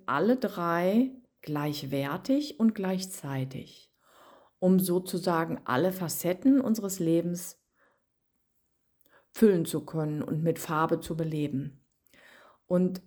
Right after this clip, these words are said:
unseren Heimathafen zu wissen, hilft dabei, uns nicht an Themen abzuarbeiten,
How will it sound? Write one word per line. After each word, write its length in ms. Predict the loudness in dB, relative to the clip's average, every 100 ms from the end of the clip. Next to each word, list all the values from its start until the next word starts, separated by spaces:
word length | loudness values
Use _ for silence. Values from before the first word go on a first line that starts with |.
| _
unseren 480 | 0 2 2 0 0
Heimathafen 760 | 4 6 6 4 -4 -8 -8 -8
zu 280 | -6 -6 -4
wissen, 400 | -4 -4 -2 -2
hilft 540 | -2 -2 -2 -2 -4
dabei, 540 | -4 -2 0 0 0 -4 -20 -20 -20 -8
uns 420 | -4 -4 -6 -8
nicht 600 | -2 4 4 4 -4 -12
an 180 | -12 -10
Themen 380 | -2 0 0 -4
abzuarbeiten, 1300 | -10 -12 -10 -6 -4 -4 -4 -6 -4 0 0 -2